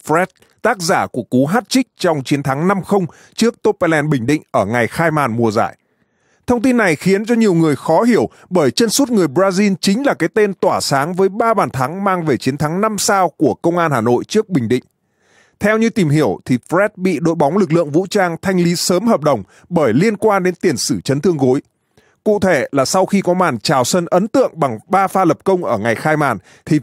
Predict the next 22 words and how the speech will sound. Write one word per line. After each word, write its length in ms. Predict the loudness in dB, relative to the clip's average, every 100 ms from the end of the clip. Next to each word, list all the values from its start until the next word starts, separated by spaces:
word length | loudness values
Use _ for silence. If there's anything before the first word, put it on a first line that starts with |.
| 0
Fred 200 | -2 0
đã 140 | 0 0
dính 200 | 0 0
chấn 200 | 0 2
thương 280 | 2 2
và 100 | -2
không 220 | -2 0 0
thể 160 | -2
ra 180 | 0 0
sân 260 | 0 -2 -2
trong 160 | -2
trận 200 | -2 0
đấu 180 | 2 2
gặp 180 | 0 -4
Hà 220 | -4 -2
Nội 180 | 0 0
F 380 | -2 0 0 0
C 40 |
ở 120 | 0
vòng 200 | -2 -2 -2
thứ 140 | -2
hai. 260 | 0 0